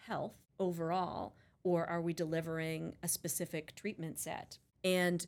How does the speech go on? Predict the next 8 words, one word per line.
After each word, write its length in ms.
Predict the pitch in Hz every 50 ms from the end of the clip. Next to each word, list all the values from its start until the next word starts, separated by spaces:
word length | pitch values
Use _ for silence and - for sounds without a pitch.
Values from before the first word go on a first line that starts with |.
| - _
if 200 | 196 185 190 -
you're 380 | 180 180 196 202 208 214 214 196
the 440 | 185 180 175 175 170 170 180 190 - - _ _ _ -
delivery 500 | 185 170 170 180 196 214 196 185 175 170
s-, 200 | 160 - - - _ _
company 400 | - 180 175 165 180 165 165 160
out 240 | - 170 156 156 -
there 360 | 170 160 160 160 165 160 -